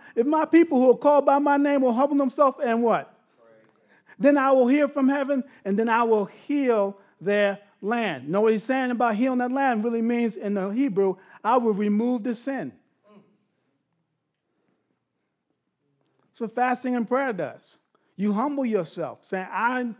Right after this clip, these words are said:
Speaker 1: if I don't pray, if I don't get in my, if I don't pray to God, all I'm saying is I got this day better than you have it.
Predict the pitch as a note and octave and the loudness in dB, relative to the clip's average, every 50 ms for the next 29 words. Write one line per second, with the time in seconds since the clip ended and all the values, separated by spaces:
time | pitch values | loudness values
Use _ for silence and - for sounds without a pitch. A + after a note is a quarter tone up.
0 | _ _ _ _ _ - F3 F3 B3 C4+ D#4+ D#4+ D4 C#4 C#4+ - _ _ _ _ | _ _ _ _ _ -8 -2 0 2 2 4 2 2 0 -4 -6 _ _ _ _
1 | _ _ - B3+ C4 B3 A3+ G#3 G3 G3 G#3 E3+ E3+ E3 G#3+ A#3+ C4+ C4+ C4 A#3+ | _ _ -2 0 2 2 2 2 2 0 -2 -2 -2 -2 0 0 0 0 -2 -2
2 | B3 B3 B3 A#3+ A#3 A3+ A3+ A3+ A3+ A#3 D#4 E4 E4+ D4+ A#3+ - - C4 B3 A#3 | -2 -2 -2 -4 -6 -6 -6 -8 -6 -4 -4 -2 -2 -4 -4 -6 -4 -2 -2 0
3 | A3+ G3+ F3+ F#3 F#3+ F#3+ F#3 F#3 F3+ F3+ - - _ _ _ _ _ _ _ _ | 0 -2 -2 -2 0 0 2 0 0 -2 -6 -16 _ _ _ _ _ _ _ _
4 | _ _ _ _ _ _ - A3+ B3+ D4+ C#4+ C4 A3+ - C4+ A#3+ A3+ A3 G#3+ G3 | _ _ _ _ _ _ -6 -4 -2 -2 -2 -2 -2 -4 -4 -2 -2 -2 -2 -4
5 | F#3 G3 F#3+ G#3 - A#3 A3 G3 G#3 G3 E3+ D3+ F3+ F3 E3+ C#3+ D3+ E3+ F3+ F3 | -4 -4 -6 -6 -4 -4 -6 -6 -6 -10 -8 -6 -6 -6 -6 -6 -6 -6 -6 -6
6 | E3 E3 D#3+ D#3+ C#3+ D3 C3 B2 A#2+ - - | -8 -8 -8 -8 -8 -10 -12 -14 -16 -20 -20